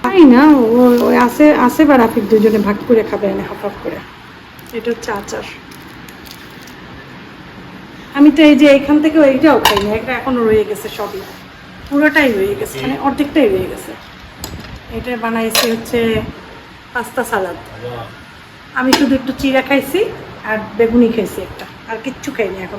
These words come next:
Speaker 1: পর্যন্ত। এখন এই যে দুধ নিয়ে আসছে, এখন চা খাবো এক কাপ। তো বন্ধুর কাছে, বন্ধুর সাথে প্রাণ খুলে বলবা, এইরকম বুকের পাঠা নিয়ে বলবা, "বন্ধু, তুমি আমাকে কেন একটা খাবার দিচ্ছ? আমার বাসায় মানুষ তিনজন,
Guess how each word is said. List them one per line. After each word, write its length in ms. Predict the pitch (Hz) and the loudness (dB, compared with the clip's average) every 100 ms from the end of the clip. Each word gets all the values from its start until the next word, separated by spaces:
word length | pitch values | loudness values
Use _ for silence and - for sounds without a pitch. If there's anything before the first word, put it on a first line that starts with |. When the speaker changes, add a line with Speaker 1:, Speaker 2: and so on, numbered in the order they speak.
| 208 | -10
Speaker 1:
পর্যন্ত। 400 | 196 202 208 202 - - - - - | -10 -10 -10 -12 -12 -18 -20 -20 -12
এখন 200 | 220 226 | -2 4
এই 100 | 240 | 6
যে 100 | 240 | 6
দুধ 280 | 240 240 226 | 4 2 4
নিয়ে 140 | 254 277 | 4 4
আসছে, 280 | 269 - | 2 0
এখন 200 | 330 233 | 0 0
চা 140 | 202 190 - | -4 -6 -6
খাবো 180 | 208 | -4
এক 60 | 202 202 | -4 -6
কাপ। 100 | - - - - - - - - - - - - - | -12 -14 -16 -20 -20 -20 -20 -20 -20 -20 -20 -20 -6
তো 100 | 226 214 | -4 2
বন্ধুর 340 | 302 339 392 | 4 8 8
কাছে, 380 | 392 381 - 339 240 | 6 0 0 -6 2
বন্ধুর 280 | 226 302 381 | 6 8 8
সাথে 220 | 381 427 | 6 2
প্রাণ 380 | 415 320 302 320 | 4 4 6 6
খুলে 260 | 311 277 233 | 6 6 6
বলবা, 380 | 214 202 196 185 - - - - | 2 0 -2 -8 -12 -16 -14 -2
এইরকম 460 | 269 339 381 370 320 | 4 6 8 8 8
বুকের 360 | 285 349 370 359 | 8 8 6 6
পাঠা 340 | 320 320 311 349 | 2 2 4 8
নিয়ে 220 | 320 277 | 8 8
বলবা, 280 | 233 240 233 | 6 4 4
"বন্ধু, 600 | 311 392 392 311 233 - - - - - 370 | 6 8 10 8 6 2 -8 -14 -14 -2 6
তুমি 200 | 320 359 | 8 10
আমাকে 320 | 330 339 359 | 8 6 4
কেন 200 | 339 349 | 6 8
একটা 320 | 349 320 370 | 6 4 2
খাবার 320 | 359 311 277 | 4 4 4
দিচ্ছ? 320 | 269 247 - | 4 2 2
আমার 300 | 226 214 302 | 2 6 6
বাসায় 240 | 311 320 320 | 6 4 4
মানুষ 280 | 285 294 311 | 6 6 6
তিনজন, 400 | 311 302 277 202 | 8 10 10 6